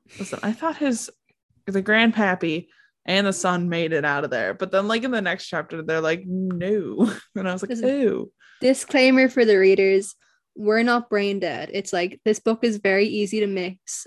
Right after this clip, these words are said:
Speaker 2: bits and pieces
Speaker 1: Yeah.
Speaker 2: because of the way it's written. It's a, it's a tough text, and that's why we're making a podcast about it, because
Speaker 1: Mm-hmm.
Speaker 2: we're trying to make sense of it.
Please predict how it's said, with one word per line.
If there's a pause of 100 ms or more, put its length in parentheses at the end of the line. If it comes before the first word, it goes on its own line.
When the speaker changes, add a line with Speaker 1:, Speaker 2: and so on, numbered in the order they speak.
(160)
Speaker 2:
bits
and
pieces
Speaker 1:
Yeah.
Speaker 2:
because
of
the
way
it's
written.
It's
a,
it's
a (100)
tough
text,
and
that's
why
we're
making
a
podcast
about
it,
because (140)
Speaker 1:
Mm-hmm. (420)
Speaker 2:
we're
trying
to
make
sense
of
it.